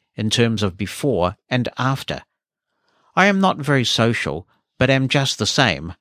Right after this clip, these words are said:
after the implant as before. I had hearing aids before, as I said. The doctor noticed the hearing had gone way down in the left ear and suggested the implant. That was a number of years ago, and now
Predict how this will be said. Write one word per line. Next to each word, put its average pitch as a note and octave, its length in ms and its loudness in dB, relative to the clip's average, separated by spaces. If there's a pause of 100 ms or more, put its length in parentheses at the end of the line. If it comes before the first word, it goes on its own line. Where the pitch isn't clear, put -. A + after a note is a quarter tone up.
(120)
after G2 320 -2
the F2+ 180 -2
implant E2 460 -4
as D#2+ 100 -8
before. - 520 -4 (540)
I B2+ 100 0
had B2 260 2
hearing C3 340 2
aids F2+ 260 -2
before, F2+ 540 0
as G#2+ 260 -2
I - 100 -6
said. F2+ 380 -2 (380)
The G#2+ 80 -2
doctor A#2 360 2
noticed G#2 500 0
the G2 60 -2
hearing G#2+ 440 0
had F#2+ 220 -6
gone F#2 380 0
way A#2 480 2
down E2+ 580 0
in G#2 160 -2
the G2 80 0
left G2 360 -2
ear G2+ 240 0 (340)
and A#2+ 160 0
suggested B2+ 520 2
the G2 160 0
implant. F2 540 -2 (460)
That D#3+ 180 4
was C3 160 -2
a A#2 40 2
number B2 320 0
of B2 160 -4
years C#3 240 2
ago, E2 320 -2 (500)
and - 140 -10
now G#2 400 2